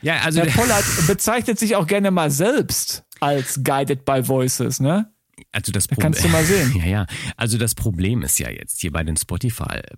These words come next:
Speaker 1: Spotify-Zahlen, ich weiß
Speaker 2: Hm.
Speaker 1: nicht so genau,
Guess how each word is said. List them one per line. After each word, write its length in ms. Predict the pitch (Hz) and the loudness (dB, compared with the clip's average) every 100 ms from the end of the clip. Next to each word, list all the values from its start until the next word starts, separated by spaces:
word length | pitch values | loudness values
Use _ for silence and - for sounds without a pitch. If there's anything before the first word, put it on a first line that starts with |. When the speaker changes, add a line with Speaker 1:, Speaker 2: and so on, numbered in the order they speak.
| - - | -14 -8
Speaker 1:
Spotify-Zahlen, 920 | - 110 104 - 69 - 67 78 110 - - - _ | -4 -2 -2 -4 -6 -4 -2 0 -2 -4 -16 -20 _
ich 200 | 101 90 | -6 -4
weiß 260 | 80 95 123 | -2 0 2
Speaker 2:
Hm. 60 | 123 | 2
Speaker 1:
nicht 100 | - | 2
so 100 | 107 | 0
genau, 560 | 87 78 73 101 147 | 0 0 0 0 -2